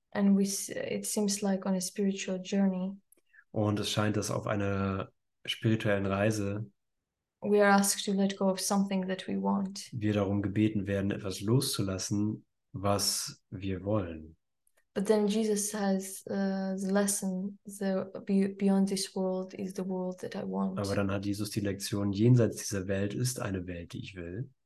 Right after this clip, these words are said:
Speaker 1: So it's more like Jesus saying to us,
Speaker 2: Also es ist mehr so, als wenn Jesus zu uns sagt,
Speaker 1: "The things that you valued in this world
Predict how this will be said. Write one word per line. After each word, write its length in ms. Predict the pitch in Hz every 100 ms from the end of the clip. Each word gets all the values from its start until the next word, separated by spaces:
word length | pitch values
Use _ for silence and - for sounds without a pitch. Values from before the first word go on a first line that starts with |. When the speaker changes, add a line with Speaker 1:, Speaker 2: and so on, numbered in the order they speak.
| _
Speaker 1:
So 180 | - 226
it's 260 | - 220 -
more 300 | 240 247 233
like 320 | 208 202 202
Jesus 340 | 208 202 196 214
saying 240 | 214 202 196
to 100 | 190
us, 460 | 196 190 - - - _ - -
Speaker 2:
Also 200 | 107 107
es 60 |
ist 60 | 110
mehr 260 | 123 127 123
so, 180 | 120
als 160 | 113 107
wenn 160 | 110 107
Jesus 380 | 104 101 -
zu 120 | - 101
uns 140 | 95
sagt, 540 | 104 101 110 127 - _ _ _ _ _ _ _ _
Speaker 1:
"The 60 | 208
things 340 | 202 240 226 226
that 180 | 208
you 140 | 208 196 196
valued 640 | 202 214 208 185 180 185
in 220 | - 196
this 260 | 196 196 -
world 500 | 196 185 190 202